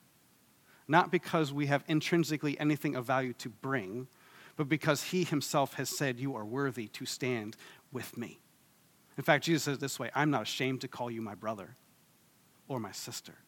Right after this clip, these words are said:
That's in Hebrews. "I'm not ashamed." He is not ashamed of you. In fact, he's ash-,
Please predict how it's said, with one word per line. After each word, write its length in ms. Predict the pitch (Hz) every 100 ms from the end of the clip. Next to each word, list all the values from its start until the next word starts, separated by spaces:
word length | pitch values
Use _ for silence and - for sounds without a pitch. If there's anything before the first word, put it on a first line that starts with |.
| _ _ -
That's 140 | 139
in 80 | 123
Hebrews. 520 | 104 139 113 87 - -
"I'm 120 | 123
not 120 | 135
ashamed." 540 | 123 - 180 175 - - _ _ - -
He 120 | 202
is 120 | 151
not 160 | 170 147
ashamed 380 | - 277 294
of 160 | 170 -
you. 140 | 104 - - - 160
In 60 |
fact, 220 | 185 196
he's 140 | 240 196
ash-, 220 | 185